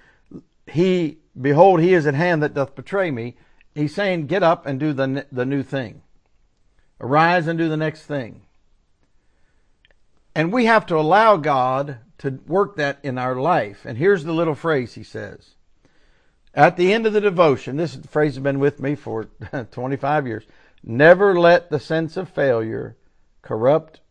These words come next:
your new action." And I want to talk about that a little bit because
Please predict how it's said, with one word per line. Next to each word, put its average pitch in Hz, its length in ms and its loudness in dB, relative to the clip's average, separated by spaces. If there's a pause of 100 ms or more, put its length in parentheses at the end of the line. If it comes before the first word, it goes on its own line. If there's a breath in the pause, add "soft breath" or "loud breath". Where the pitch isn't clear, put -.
(180)
your 113 200 -6
new 117 540 -2 (320)
action." - 520 -4 (1400)
And 160 100 4
I - 20 6
want 233 200 4
to - 20 -6
talk 190 200 8
about 139 220 4
that 131 160 4
a 127 40 2
little 120 140 2
bit 131 320 0
because 151 580 2